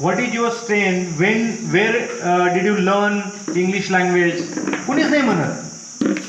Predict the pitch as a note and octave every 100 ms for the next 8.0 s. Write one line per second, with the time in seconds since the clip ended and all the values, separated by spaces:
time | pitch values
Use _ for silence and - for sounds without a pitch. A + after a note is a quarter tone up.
0 | - - - - - - F3+ G3 F3+ B3+
1 | B3+ A#3 A#3+ B3 A#3+ B3 G#3+ G3 A3+ -
2 | B3 B3 A#3 A#3+ A#3 A#3 B3 F#3 G3+ F#3
3 | C#3+ A#2 - - - - - - - -
4 | - F#3+ A3 - A3+ F#3+ G3+ A#3+ C4+ -
5 | - - - F#3 F#3 A#3 A3+ G#3 A3+ B3
6 | G#3+ - F#3+ G3 G3 F3+ F#3+ G#3 G#3 -
7 | F#3+ F#3 G3+ F3+ G3+ - E3 D#3+ D3+